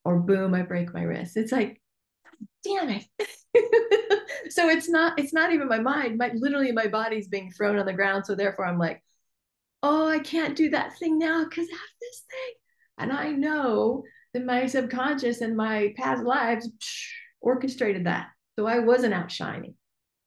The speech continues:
I had to do a lot of work with my favorite healer to get that done, right? Because that was, that, for me, that's how mine always showed up, illness or injury. Sometimes people, like,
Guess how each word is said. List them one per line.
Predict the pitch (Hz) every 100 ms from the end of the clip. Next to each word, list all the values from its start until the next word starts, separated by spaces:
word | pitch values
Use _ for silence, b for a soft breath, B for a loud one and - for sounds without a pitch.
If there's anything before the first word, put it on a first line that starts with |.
| _ _
I | 196
had | 202
to | 202
do | 208 220
a | 208
lot | 208
of | 202
work | 202 208 214
with | 208
my | 214
favorite | 208 226 208 208
healer | 226 214
to | 202
get | 208 -
that | 220 - 214
done, | 254 247 208
right? | 202 202 247
Because | 247 269 214
that | 190 196 -
was, | 208 -
that, | 180 185 -
for | 208
me, | 202 233 208
that's | 208 208
how | - 190
mine | 180 180 196 208 202 180
always | 175 160 165
showed | - 196 -
up, | - b b -
illness | 196 190 180 185 -
or | 175 170
injury. | 180 185 113 143 - _ _ _ _ _ _ _ _ _ _ _
Sometimes | 175 175 208 190 180
people, | 190 185 185
like, | 175 170 -